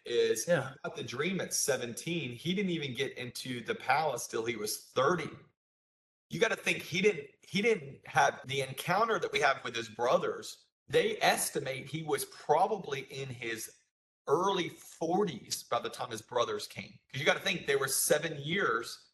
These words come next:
Speaker 1: of blessing and of harvest, and then seven years of famine. So he's thirty-seven before, thirty-eight, before the famine even starts. Well, then you got years after that before the brothers come.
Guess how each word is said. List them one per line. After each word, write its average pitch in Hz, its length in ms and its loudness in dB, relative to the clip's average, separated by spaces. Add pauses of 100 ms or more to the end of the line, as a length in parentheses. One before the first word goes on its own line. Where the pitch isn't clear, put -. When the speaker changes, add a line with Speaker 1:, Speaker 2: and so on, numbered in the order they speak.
(340)
Speaker 1:
of 113 180 -6
blessing 135 760 2
and 123 260 -2 (420)
of 131 200 2 (120)
harvest, 208 640 2 (240)
and 147 220 0
then 277 180 2
seven 147 400 0
years 147 240 -4
of 131 100 -6
famine. 196 380 -6
So 147 120 -2
he's 208 280 -2
thirty-seven 170 800 0
before, 143 380 0
thirty-eight, 185 460 2
before 156 260 -2
the 135 80 -6
famine 175 420 -2
even 139 260 -6
starts. - 720 2
Well, - 100 -4
then 208 160 -2
you 220 40 -6
got 131 220 -2
years 151 320 -2
after 165 300 2
that 120 120 -2
before 147 200 -6
the 139 100 -4
brothers 185 460 4
come. - 260 -8